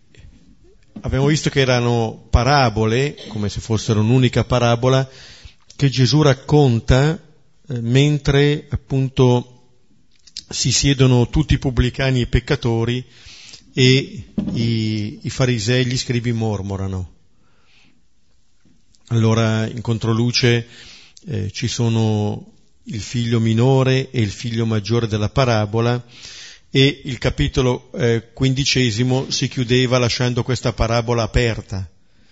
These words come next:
nel senso che, eh, non veniva raccontato da Gesù,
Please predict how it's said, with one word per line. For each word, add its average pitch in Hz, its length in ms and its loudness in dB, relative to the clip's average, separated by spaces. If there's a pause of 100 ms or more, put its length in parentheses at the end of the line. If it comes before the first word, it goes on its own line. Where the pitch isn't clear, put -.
(380)
nel 110 120 -8
senso 120 340 -4
che, 113 460 -4 (260)
eh, 117 520 -14 (160)
non 120 260 0
veniva 120 420 -2
raccontato 117 760 -4
da 113 160 -4
Gesù, 113 500 -6